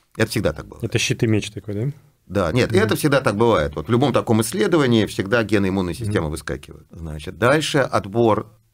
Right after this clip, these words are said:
Speaker 1: на острове Британия, а, шёл в пользу вариантов, которые способствуют высокому росту, светлым волосам и голубым глазам.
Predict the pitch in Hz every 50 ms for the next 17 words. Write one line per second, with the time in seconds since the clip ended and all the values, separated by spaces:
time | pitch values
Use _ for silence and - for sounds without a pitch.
0 | _ - 101 104 117 117 - - 101 101 87 82 98 98 98 147 147 170 180 185
1 | 165 160 151 143 135 143 - _ _ _ _ _ _ _ _ _ _ _ _ _
2 | _ _ _ _ _ _ _ _ _ _ - 98 95 - - 143 139 143 131 143
3 | - - 131 135 117 - 113 98 104 104 110 110 117 - 156 151 151 135 117 -
4 | - 110 95 - - 107 110 120 120 123 123 117 104 - - 92 87 - - 123
5 | 107 101 - - - 101 101 101 101 101 101 - - _ _ _ _ _ _ _
6 | _ - 85 87 - - 117 101 - - 98 98 101 107 127 160 175 170 - -
7 | - 135 120 113 113 110 - - _ _ _ _ _ _ _ _ _ _ - 110
8 | 117 110 - 110 104 101 98 101 98 98 98 - - 139 135 127 107 92 98 90
9 | 87 82 107 107 101 98 92 90 78 76 71 71 76 76